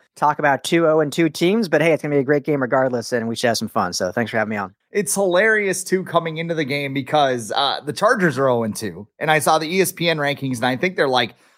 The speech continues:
Speaker 2: eleventh or twelfth in the power rankings, and the Vikings are oh and two in the twenty-ninth. So apparently, uh,
Speaker 1: I don't get
Speaker 2: one
Speaker 1: that.
Speaker 2: team is, one team is markedly better than the other, but we're about to find out, right? <laughs>
Speaker 1: Yeah, I don't, I don't, I mean,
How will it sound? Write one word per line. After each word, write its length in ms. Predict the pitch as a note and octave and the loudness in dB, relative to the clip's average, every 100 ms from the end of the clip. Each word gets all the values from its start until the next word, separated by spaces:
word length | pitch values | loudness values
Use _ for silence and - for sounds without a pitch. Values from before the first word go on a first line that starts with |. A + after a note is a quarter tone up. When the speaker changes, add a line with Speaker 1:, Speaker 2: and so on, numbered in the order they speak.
| _ | _
Speaker 2:
eleventh 500 | B2 A2 A#2 D#3+ D3+ | -2 -2 0 0 0
or 120 | C3+ | -4
twelfth 500 | F#2+ - A2 A2+ D3 | -4 -4 -2 0 0
in 80 | B2+ | -2
the 80 | A2 | -2
power 300 | A2+ A#2 B2 | 2 2 2
rankings, 400 | C#3 E3 F3 - | 0 -4 -6 -4
and 120 | D#3 | -2
the 40 | D#3 | 2
Vikings 400 | E3+ F#3 F#3 C#3 | 2 2 -2 0
are 140 | D3 | 2
oh 100 | D3 | 4
and 120 | C3+ | 2
two 180 | B2 D3 | -2 -2
in 80 | C3 | 0
the 80 | A#2+ | -2
twenty-ninth. 560 | - A#2+ A2+ A2 F#2 | -2 -2 0 -2 -2
So 160 | F#2 B2 | -4 -4
apparently, 800 | A#2 F3 G#3+ F3+ D3+ D3 B2+ A#2+ _ _ _ | 0 2 2 2 2 2 2 -2 _ _ _
uh, 40 | B2 | 2
Speaker 1:
I 280 | B2+ A2 E2+ | 2 2 0
don't 80 | B2+ | 0
get 60 | E3 | 2
Speaker 2:
one 180 | F#3 | 2
Speaker 1:
that. 180 | F#3+ G3+ | 4 2
Speaker 2:
team 160 | G3+ F#3 | 2 0
is, 220 | F3 C3 D3+ _ | 0 -4 -16 _
one 200 | - B3 | -2 -2
team 240 | G3+ C#4+ B3+ | 2 0 2
is 140 | A#3 | 0
markedly 520 | F3 A#3+ A#3 B3 A3+ | 2 0 2 2 0
better 320 | G#3 A3 A3 G#3+ | 2 2 2 0
than 100 | G#3 | -2
the 140 | G3+ | 0
other, 240 | G3 F#3 | 0 0
but 100 | E3 | 0
we're 160 | F3+ F3 | 2 2
about 300 | D#3+ F3+ F3 | 2 2 0
to 80 | F3 | -2
find 340 | - D#3 D#3 | 0 0 2
out, 240 | D3+ A#2+ - | 0 0 -4
right? 240 | B2 C#3 - _ | -4 -4 -6 _
<laughs> 80 | G#3+ - _ _ _ G3 - _ | -4 -4 _ _ _ -20 -20 _
Speaker 1:
Yeah, 180 | C#3 B2+ | 0 2
I 80 | B2 | 2
don't, 100 | C3 | 2
I 140 | B2+ | 4
don't, 240 | C3 A#2+ - | 2 0 -2
I 120 | C3+ | -2
mean, 400 | B2 A2+ G#2+ G#2 | -2 -4 -8 -12